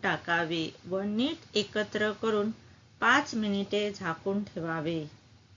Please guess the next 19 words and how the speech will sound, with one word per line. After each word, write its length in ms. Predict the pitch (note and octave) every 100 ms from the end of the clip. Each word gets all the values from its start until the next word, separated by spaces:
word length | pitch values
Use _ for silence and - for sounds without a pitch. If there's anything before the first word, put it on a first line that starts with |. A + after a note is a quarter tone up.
| - - -
चार, 300 | - F3 F3 E3 - - - - - -
नंतर 540 | G#3 C4+ C#4+ A3+ G3 G3 - -
साखर 560 | - G3+ G3 G3 - E4
व 160 | D#4 D#4 C#4
वेलची 520 | A3+ F#3+ F#3 - G3+ G3+ -
पूड 240 | G3 G3+ G3+
टाकून 520 | G#3 A#3+ - G3+ A3
व्यवस्थित 800 | G3+ F#3+ F#3+ G#3 - A3 A3 - -
हलवून 480 | G#3+ B3 A#3 G3+ G3+ G#3 - - -
मंद 340 | G#3 C4 D#4 D#4
आचेवर 760 | D#4 - F#3+ - G3 F#3+ G3 A3 -
ठेवावे. 580 | F3 D#3+ E3+ D#3+ E3 D3+ D3+ - - - - - - - - - - - - - - - - -
पाच, 520 | F#3+ E3 D#3 - - - - - - - -
वर 340 | G3 C#4 F4+
झाकणे 600 | C#4+ A#3 G3 - G3+ G#3 G3+
ठेवून 460 | - C4 A#3+ G#3 A3 - -
वाफ 520 | F#3+ G3+ A#3+ A3 -
घे-, 120 | G3 - -
येऊ 360 | F#3 F3+ G3+